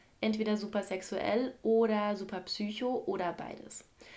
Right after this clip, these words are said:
Und dann gibt's halt noch so diese Zwischendinger, so Step-Up-mäßig, wo Hip-Hop immer noch eine Rolle mitspielt. Aber in allen Ballettfilmen ist es immer so, dass es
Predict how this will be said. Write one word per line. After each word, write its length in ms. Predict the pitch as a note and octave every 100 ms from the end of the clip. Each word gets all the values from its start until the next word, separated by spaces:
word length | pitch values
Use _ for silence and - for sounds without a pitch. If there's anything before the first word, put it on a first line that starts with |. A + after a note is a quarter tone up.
| - -
Und 120 | G#3+
dann 180 | A#3 C4
gibt's 200 | C4 -
halt 160 | A3 A3
noch 120 | G#3
so 180 | - F#3+
diese 260 | F#3 E3
Zwischendinger, 580 | - A#3 A#3+ A3 A3 G3+
so 160 | F#3+ F3+
Step-Up-mäßig, 880 | - G3 F#3+ F#3+ F#3 F3+ F3+ F3+ -
wo 40 |
Hip-Hop 320 | F#3 G#3+ - -
immer 180 | E3
noch 180 | - -
eine 80 | D#3
Rolle 180 | D#3 -
mitspielt. 440 | - - - - - - - - - _ -
Aber 360 | A#3 B3+ C4+
in 100 | G#3 -
allen 280 | A#3 C4 B3
Ballettfilmen 460 | G#3 G#3+ G#3+ G#3+
ist 120 | F#3+ F3+
es 100 | -
immer 280 | A3+ B3 A3+
so, 180 | A#3
dass 220 | A3+ G3+ G3
es 220 | G3